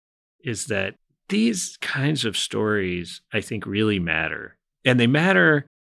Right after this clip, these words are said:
to the people who, whose stories they are, and they matter to the community of hikers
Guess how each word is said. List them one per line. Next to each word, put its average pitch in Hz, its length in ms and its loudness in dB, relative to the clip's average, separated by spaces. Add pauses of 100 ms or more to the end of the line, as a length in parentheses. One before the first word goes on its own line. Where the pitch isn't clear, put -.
(100)
to - 100 -6
the 107 100 -4
people 170 400 2
who, 101 680 -2
whose 123 220 4
stories 135 400 2
they 101 180 -6
are, 92 560 -2 (560)
and 120 180 2
they 113 100 4
matter 123 520 4
to 117 180 -4
the 104 100 -2
community 117 500 4
of 95 100 0
hikers 98 720 2